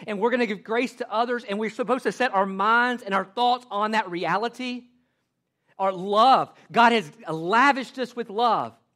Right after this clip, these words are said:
and he wants us to be love givers to other people. And then lastly, fellowship, right? So as we say these things, it's a reminder of us setting our hearts and our minds as we leave those doors of who God calls us to be,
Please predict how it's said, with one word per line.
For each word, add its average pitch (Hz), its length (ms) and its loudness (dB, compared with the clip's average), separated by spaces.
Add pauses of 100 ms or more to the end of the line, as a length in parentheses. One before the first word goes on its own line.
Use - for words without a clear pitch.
(360)
and 170 100 -8
he 214 80 -4
wants 240 360 0
us 254 220 4
to 247 120 -10
be 226 300 -6 (100)
love 196 540 2 (360)
givers 202 520 2
to - 180 -12
other 214 220 0
people. 208 440 -8 (140)
And 208 140 -4
then 202 160 -6 (100)
lastly, 240 440 0
fellowship, 247 720 -4
right? 202 300 0
So 233 140 -6
as 240 240 2
we 247 160 -8
say 302 480 -4
these 247 260 -8
things, 233 840 -8 (420)
it's 240 200 -4
a 254 80 2
reminder 240 760 -2
of 226 220 0
us 240 180 4
setting 269 460 -4
our 269 120 0
hearts 240 360 -2
and 202 80 -8
our 208 140 -4
minds 208 420 -4
as 196 160 -6
we 208 140 -10
leave 240 260 -8
those 247 180 0
doors 220 320 0 (240)
of 214 140 0
who 233 340 -4
God 254 240 4
calls 254 320 -2
us 233 120 -6
to 214 120 -8
be, 165 380 -8